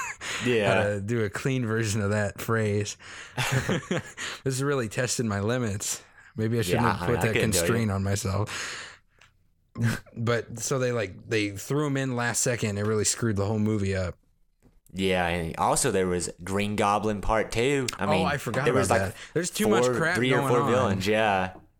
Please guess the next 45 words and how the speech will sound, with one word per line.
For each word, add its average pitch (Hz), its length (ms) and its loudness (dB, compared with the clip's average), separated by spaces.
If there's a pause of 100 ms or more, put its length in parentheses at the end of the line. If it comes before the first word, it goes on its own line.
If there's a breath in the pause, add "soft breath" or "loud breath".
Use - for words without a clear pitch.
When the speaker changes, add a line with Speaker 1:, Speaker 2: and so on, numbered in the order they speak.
(200)
Speaker 1:
You 113 80 -4
can't 156 160 0
have 143 120 0
that 131 120 -2
many 127 160 0
villains 107 400 0
in 98 60 2
a 98 40 2
movie. 101 320 0 (300 loud breath)
Like, 120 340 -2
Civil 156 300 -2
War 160 80 0
Speaker 2:
Yeah. 156 200 2
Speaker 1:
suffered 104 380 0
from 107 120 0
that 98 160 0
problem, 98 400 0
too. 98 420 0 (920)
Speaker 2:
True, 98 320 2
yeah. 87 500 2
Civil 165 300 0
War's, 131 300 0 (120)
I - 120 2
mean, 180 80 4
I 220 40 4
Speaker 1:
That's - 120 4
Speaker 2:
think 175 100 2
Speaker 1:
one 147 100 2
I - 40 0
Speaker 2:
it's 120 80 2
Speaker 1:
didn't 120 140 2
Speaker 2:
great, 98 120 4
Speaker 1:
like. 98 240 0
There - 100 2
Speaker 2:
but - 60 2
Speaker 1:
we 110 60 0
go. 107 80 2
I 113 40 2
Speaker 2:
yeah. 131 40 0
Speaker 1:
didn't 143 140 0
like 131 140 -2
Civil 120 240 0
War 113 200 0
very 92 200 -2
much. - 340 -10